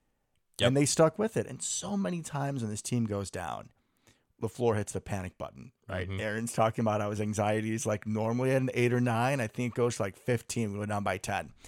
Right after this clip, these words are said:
Speaker 2: And it's just airing out long. And maybe it was because we didn't have Watson and we didn't have Lazard. And it'll be interesting to see if we do go down,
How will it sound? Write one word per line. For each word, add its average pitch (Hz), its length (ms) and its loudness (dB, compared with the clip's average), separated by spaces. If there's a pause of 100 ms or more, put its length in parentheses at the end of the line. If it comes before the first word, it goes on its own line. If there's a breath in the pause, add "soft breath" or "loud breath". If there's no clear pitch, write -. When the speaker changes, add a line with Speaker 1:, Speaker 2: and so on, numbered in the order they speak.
(260 soft breath)
Speaker 2:
And - 80 -6
it's 117 80 -2
just 117 120 -2
airing 113 220 4
out 90 180 2
long. 67 300 -4 (420 soft breath)
And 120 280 2
maybe 151 440 4
it 117 140 0
was 110 340 4
because - 560 -8 (260)
we 107 120 0
didn't 98 200 -2
have 92 160 -8
Watson 82 560 -12
and 104 140 -4
we 110 80 2
didn't 107 220 -2
have 95 180 -6
Lazard. 90 420 -10
And 101 180 -10
it'll 117 200 -2
be 120 120 0
interesting 113 300 -4
to 107 80 -2
see 127 220 0
if 110 240 -6
we 117 100 0
do 143 240 0
go 135 160 8
down, 85 460 -4